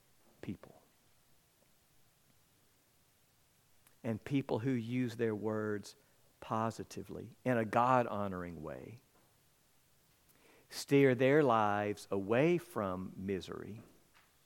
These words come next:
to joy and fulfillment. Words are powerful because of their influence on the speaker.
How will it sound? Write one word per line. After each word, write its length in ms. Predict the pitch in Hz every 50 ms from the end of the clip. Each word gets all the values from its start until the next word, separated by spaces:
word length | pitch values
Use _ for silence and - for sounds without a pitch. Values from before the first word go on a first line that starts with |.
| _ _ _ _ _ _ _ _ _ _ _ _ _ _ _
to 120 | - 113
joy 500 | 104 92 104 120 123 120 120 123 123 - -
and 160 | 110 113 110
fulfillment. 840 | - - - 117 110 - - - 135 170 151 107 98 95 95 - - _ 107
Words 440 | 98 107 123 139 175 190 196 190 -
are 200 | - 123 120 113
powerful 920 | - - - 143 139 151 160 151 135 113 101 - - - - - 117 120 - _ _ _ _ _ _ _ _ _ _ _ _ _ _ _ _
because 280 | - 123 - 147 127 117
of 140 | 123 117 107
their 180 | 123 117 117
influence 760 | - - 127 139 160 165 151 - 120 113 110 110 110 - -
on 160 | 110 107 107
the 80 | 98 98
speaker. 760 | - - - - - 165 180 - - - 67 - - 123